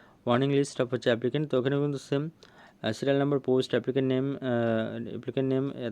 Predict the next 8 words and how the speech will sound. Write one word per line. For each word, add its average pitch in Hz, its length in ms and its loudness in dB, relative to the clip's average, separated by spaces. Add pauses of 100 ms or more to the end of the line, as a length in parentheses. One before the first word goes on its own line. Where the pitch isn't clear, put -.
তার 107 140 4
পরবর্তীতে 123 480 0
এখানে 127 220 0
date 113 200 0
of 117 140 0
birth, 123 280 -2
eligibility, 123 640 2 (540)
এ, 117 440 -2